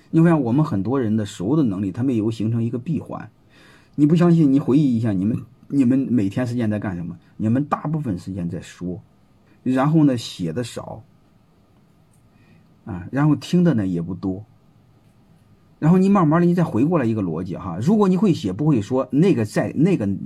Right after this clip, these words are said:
那个相对容易。你比如魔岩一，非常会说，能理解了？魔岩非常会说，你慢慢就知道了为什么。因为他还能得诺贝尔奖金，还能去领奖，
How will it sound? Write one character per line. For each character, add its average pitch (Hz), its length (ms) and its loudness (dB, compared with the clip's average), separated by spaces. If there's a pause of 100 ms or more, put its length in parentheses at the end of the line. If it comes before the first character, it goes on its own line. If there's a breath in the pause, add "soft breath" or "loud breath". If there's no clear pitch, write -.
(160)
那 170 220 2
个 113 80 -2
相 156 220 -2
对 143 120 0
容 90 220 -4
易。 - 160 -10 (400)
你 160 100 4
比 170 60 8
如 180 140 6
魔 139 200 4
岩 135 240 2
一， 170 380 2
非 247 240 2
常 - 180 0
会 101 140 -2
说， 76 260 -14 (540)
能 160 180 6
理 170 80 10
解 139 120 4
了？ 117 160 -2
魔 147 240 4
岩 165 160 4
非 220 180 2
常 101 160 -2
会 95 140 -4
说， - 260 -14 (600)
你 175 120 6
慢 190 160 6
慢 190 160 6
就 165 100 4
知 123 120 -2
道 123 100 0
了 92 220 -6 (360)
为 196 180 4
什 107 140 -2
么。 76 140 -10 (1500)
因 180 100 4
为 214 60 4
他 180 160 0
还 233 100 4
能 214 180 4
得 214 140 2
诺 185 160 2
贝 196 100 0
尔 190 120 2
奖 98 200 0
金， 139 240 -2 (840)
还 180 160 0
能 214 120 4
去 196 160 2
领 143 220 4
奖， - 300 -4